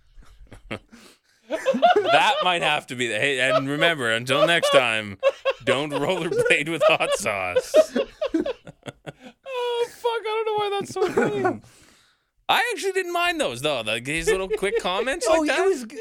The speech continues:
Speaker 3: it was good
Speaker 2: No,
Speaker 3: when it
Speaker 2: I
Speaker 3: works
Speaker 2: just don't
Speaker 3: for him.
Speaker 2: like when he's, like, a psycho crazy person one week, and then he's
Speaker 1: I know,
Speaker 2: fucking Jerry
Speaker 1: I know.
Speaker 2: Seinfeld the next week.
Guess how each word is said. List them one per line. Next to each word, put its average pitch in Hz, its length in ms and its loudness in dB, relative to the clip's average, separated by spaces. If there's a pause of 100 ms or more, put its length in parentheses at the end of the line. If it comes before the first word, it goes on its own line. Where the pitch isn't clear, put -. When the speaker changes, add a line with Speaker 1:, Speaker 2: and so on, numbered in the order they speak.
(220)
Speaker 3:
it 294 60 -6
was 262 140 -2
good 311 120 2
Speaker 2:
No, 285 80 2
Speaker 3:
when 247 100 -2
it - 20 0
Speaker 2:
I 226 60 4
Speaker 3:
works 262 100 4
Speaker 2:
just - 160 -4
don't 415 100 0
Speaker 3:
for 294 60 2
him. 277 60 0
Speaker 2:
like 330 240 2
when 330 140 -2
he's, 285 280 -4
like, 254 160 -2
a 226 80 -6
psycho 233 560 -4
crazy 226 380 -6
person 220 380 -8
one 208 160 -6
week, 214 220 -8
and 214 80 -12
then 214 100 -6
he's 202 140 -8
Speaker 1:
I 175 40 -8
know, 135 140 -2
Speaker 2:
fucking 190 180 -8
Jerry 190 180 -4
Speaker 1:
I 185 40 -6
know. 98 100 -8
Speaker 2:
Seinfeld 175 500 -6
the - 60 -18
next 170 220 -10
week. 220 220 -10